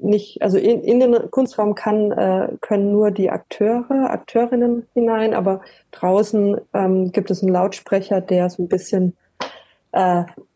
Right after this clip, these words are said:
den kleinen Raum beschallt. Dann gibt es, ähm, die Möglichkeit über das Team der Geräuschkulisse, die auf den Lindenauer Markt fahren mit einem großen Radio, ähm, und die Menschen auf dem Lindenauer Markt, ähm, in, in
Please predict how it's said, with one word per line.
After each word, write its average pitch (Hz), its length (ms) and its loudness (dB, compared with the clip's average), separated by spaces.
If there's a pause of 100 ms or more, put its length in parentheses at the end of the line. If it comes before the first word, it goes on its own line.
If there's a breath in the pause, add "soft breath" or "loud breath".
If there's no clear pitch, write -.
(140)
den 180 180 0
kleinen 208 380 2
Raum 220 360 0
beschallt. 214 560 0
Dann 190 160 0
gibt 185 280 -4
es, 190 260 -6
ähm, 190 260 0
die 190 140 0
Möglichkeit 196 600 0
über 185 140 0
das 185 200 -4
Team 214 260 0
der 196 120 0
Geräuschkulisse, 208 920 0
die 190 240 0
auf 185 80 -6
den 190 180 0
Lindenauer 190 520 0
Markt 185 400 -4
fahren 214 320 0
mit 190 120 -2
einem 185 240 0
großen 202 420 0
Radio, 208 840 -2 (420 soft breath)
ähm, 180 220 0
und 180 180 0
die 190 160 2
Menschen 185 420 0
auf 185 120 -2
dem 196 120 2
Lindenauer 185 520 2
Markt, - 500 -4
ähm, 196 400 -2
in, 190 320 -2
in 190 420 -8